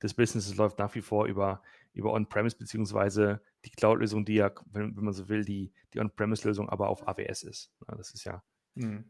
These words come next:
Speaker 1: äh, immer noch, immer noch eine, immer noch der gleiche, der gleiche Stack, der halt dann da, da läuft. Ähm,
Speaker 2: Ja.
Speaker 1: ja, aber summa summarum, sehr, sehr interessanter, äh, Move. Sie haben ja auch schon, ähm, also Shopware hat ja auch schon,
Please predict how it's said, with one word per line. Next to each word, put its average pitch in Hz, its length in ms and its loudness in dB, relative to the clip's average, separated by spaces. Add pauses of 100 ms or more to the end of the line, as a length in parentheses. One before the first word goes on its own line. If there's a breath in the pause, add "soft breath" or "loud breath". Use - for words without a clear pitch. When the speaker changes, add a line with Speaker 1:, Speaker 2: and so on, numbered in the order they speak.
(140)
Speaker 1:
äh, 113 80 -4
immer 117 240 4
noch, 104 340 4 (140)
immer 113 180 0
noch 107 160 0
eine, 101 260 -2 (520)
immer - 260 -6
noch 104 60 -4
der 95 100 -10
gleiche, 95 400 -4
der 95 160 -10
gleiche - 240 -10
Stack, - 300 -8
der 92 120 -4
halt 87 160 -10
dann 95 120 -10
da, - 260 -8 (120)
da 92 100 -8
läuft. 90 400 -8 (1120)
Ähm, 98 260 -6
Speaker 2:
Ja. - 120 -8 (140)
Speaker 1:
ja, 175 140 12
aber 117 420 8 (680)
summa 135 180 4
summarum, 160 640 8
sehr, 107 280 4
sehr 113 160 6
interessanter, 101 680 -2 (180)
äh, 90 160 -4 (180)
Move. 98 580 -2 (800 loud breath)
Sie 101 80 2
haben 120 120 8
ja 117 80 10
auch 113 80 6
schon, 110 380 6
ähm, 107 140 0
also 104 140 0
Shopware 110 300 2
hat 110 100 0
ja 101 80 0
auch 101 100 0
schon, 98 440 0